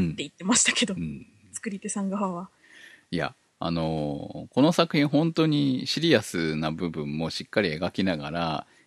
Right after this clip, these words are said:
Speaker 2: えー、笑えるギャグシーン結構満載ですよね、本当にね。
Speaker 1: そう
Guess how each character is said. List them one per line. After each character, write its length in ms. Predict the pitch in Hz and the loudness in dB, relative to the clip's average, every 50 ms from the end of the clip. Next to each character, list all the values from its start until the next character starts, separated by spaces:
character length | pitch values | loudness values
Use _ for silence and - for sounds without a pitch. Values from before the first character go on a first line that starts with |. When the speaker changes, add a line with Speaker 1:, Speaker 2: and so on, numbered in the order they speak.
| _ - 78 | _ -6 -2
Speaker 2:
え 540 | 78 78 73 69 71 69 71 - - - - _ - | -2 -2 0 -2 -4 -6 -6 -8 -12 -14 -16 _ -8
ー、 40 | 85 | -4
笑 340 | 90 90 90 104 117 127 127 | -2 0 4 4 4 6 4
え 60 | 123 | 4
る 160 | 131 131 135 - - | 2 2 0 -2 -2
ギ 160 | - 104 101 | 0 0 0
ャ 180 | 95 - 101 101 | 2 2 2 2
グ 140 | 120 139 | 4 2
シ 180 | 139 - - 180 | 2 2 2 2
ー 320 | 170 143 117 104 90 82 | 4 4 4 4 4 2
ン 40 | 78 | 0
結 180 | - 104 107 - | -2 -4 -2 -2
構 80 | 85 | -2
満 320 | 78 73 73 80 92 107 113 | 0 0 0 0 0 0 0
載 500 | - 127 120 113 113 113 107 110 - - | 2 2 2 4 2 0 0 0 0 2
で 120 | 110 113 | 2 0
す 140 | - - - | 0 -2 -6
よ 100 | - - | -10 -6
ね、 140 | - 85 82 | -4 -4 -4
本 240 | 76 82 78 - - | -4 -4 -6 -8 -10
当 120 | - - | -12 -10
に 60 | - - | -8 -6
ね。 40 | |
Speaker 1:
そ 120 | - 311 | -4 -2
う 40 | 330 | -2